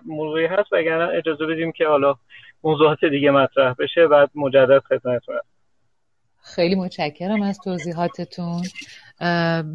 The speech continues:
Speaker 2: جناب سامان، سوال بعد رو از حضور شما مطرح می‌کنم. اه، بریم سراغ مشکلات روابط عمومی ها برای دیجیتالی شدن. به نظرتون الان در حال حاضر روابط عمومی ها برای دیجیتالی شدن با چه مشکلاتی روبرو هستن؟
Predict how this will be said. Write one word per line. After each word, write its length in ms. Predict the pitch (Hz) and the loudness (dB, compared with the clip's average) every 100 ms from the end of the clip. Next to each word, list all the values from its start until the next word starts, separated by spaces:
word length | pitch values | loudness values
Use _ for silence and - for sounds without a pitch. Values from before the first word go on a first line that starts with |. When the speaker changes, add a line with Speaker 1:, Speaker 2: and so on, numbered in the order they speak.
| 160 | -6
Speaker 2:
جناب 180 | 214 | -6
سامان، 460 | 226 - 247 220 214 | -4 0 2 4 2
سوال 300 | 202 185 175 | 0 -2 0
بعد 340 | 190 185 185 | 2 0 0
رو 340 | 185 185 180 175 - | -2 0 0 -2 -4
از 220 | 165 - | -8 -10
حضور 240 | 143 160 | -8 -8
شما 280 | 165 180 175 | -6 -4 -2
مطرح 500 | 180 156 - 139 139 | 0 0 -2 -4 -4
می‌کنم. 440 | 143 - 135 127 - - - - - - | -8 -8 -4 -4 -6 -18 -20 -20 -14 -2
اه، 280 | 202 196 | 2 2
بریم 200 | 196 254 | 2 -2
سراغ 360 | 262 - 226 220 | -2 2 2 4
مشکلات 800 | 226 214 196 - 180 180 196 202 | 4 4 2 -2 0 2 2 2
روابط 520 | 196 170 151 151 - | 0 2 2 0 -4
عمومی 260 | 147 147 143 | -6 -4 -4
ها 140 | 135 | -4
برای 260 | 139 131 127 | -2 -2 -4
دیجیتالی 540 | - 127 123 - 120 | -8 -12 -10 -8 -8
شدن. 380 | 120 127 123 123 | -6 -6 -6 -4
به 80 | 175 | 0
نظرتون 560 | 185 180 220 226 233 220 | 2 4 2 2 0 2
الان 540 | 180 175 - 175 190 | 0 -2 -2 0 0
در 180 | 185 160 | 0 0
حال 240 | 156 143 | -4 -6
حاضر 640 | 151 151 151 143 160 170 165 _ - - 120 - 156 | -6 -2 -4 -2 0 0 0 _ -20 -20 -10 -4 0
روابط 420 | 160 160 165 - | 0 0 -2 -6
عمومی 240 | 165 165 | -8 -6
ها 120 | 170 220 | -2 0
برای 180 | 214 | 2
دیجیتالی 520 | 196 185 147 - 151 151 | 0 -4 -8 -8 -8 -6
شدن 320 | 165 170 170 | -6 -6 -6
با 100 | 185 | -6
چه 180 | - 220 | -2 2
مشکلاتی 640 | 175 - - 131 135 - | 2 0 -2 0 -2 -4
روبرو 360 | 131 131 127 127 | -6 -2 -2 -2
هستن؟ 520 | 123 120 - 127 120 | -2 -2 -4 -4 -6